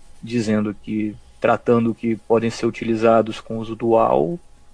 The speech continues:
pra que você evite,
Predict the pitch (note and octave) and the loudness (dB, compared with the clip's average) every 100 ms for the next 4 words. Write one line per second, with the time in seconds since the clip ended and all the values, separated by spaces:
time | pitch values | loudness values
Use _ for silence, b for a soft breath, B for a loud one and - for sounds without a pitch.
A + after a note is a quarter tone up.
0 | - - - _ - - - C3+ C3 C3+ | -20 -20 -20 _ -20 -4 2 4 4 2
1 | C#3+ - C#2+ - - - - - - - | 2 0 0 -2 -4 -12 -20 -20 -20 -20
2 | - - - - _ _ - - - - | -20 -20 -20 -20 _ _ -20 -20 -20 -20
3 | - B2+ B2+ - C3 C#3 D3 B2+ B2 - | -8 -2 -2 2 6 8 6 4 0 -2
4 | - | -12